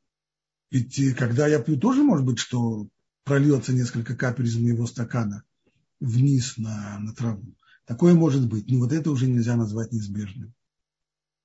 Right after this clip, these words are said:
последствием. Поэтому, если мы проявляем достаточно осторожности,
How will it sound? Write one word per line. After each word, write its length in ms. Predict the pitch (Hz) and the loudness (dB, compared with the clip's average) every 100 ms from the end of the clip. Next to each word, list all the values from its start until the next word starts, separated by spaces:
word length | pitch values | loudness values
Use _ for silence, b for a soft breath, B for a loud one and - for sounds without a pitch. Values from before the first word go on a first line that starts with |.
| _ _ _ | _ _ _
последствием. 720 | - 117 107 98 - - - 117 _ b _ | -4 -2 -4 -6 -12 -20 -20 -20 _ b _
Поэтому, 460 | 135 185 254 190 139 | 2 4 6 4 4
если 400 | 135 175 - 117 | 6 6 4 0
мы 220 | 127 123 | 0 0
проявляем 460 | 117 120 120 113 104 | 0 0 0 -2 -6
достаточно 640 | 104 113 104 - - 104 _ _ _ _ _ _ b b b _ _ _ _ _ _ | -8 -10 -10 -10 -12 -16 _ _ _ _ _ _ b b b _ _ _ _ _ _
осторожности, 920 | - - 127 165 160 214 - 262 | -20 -6 0 2 2 0 0 -6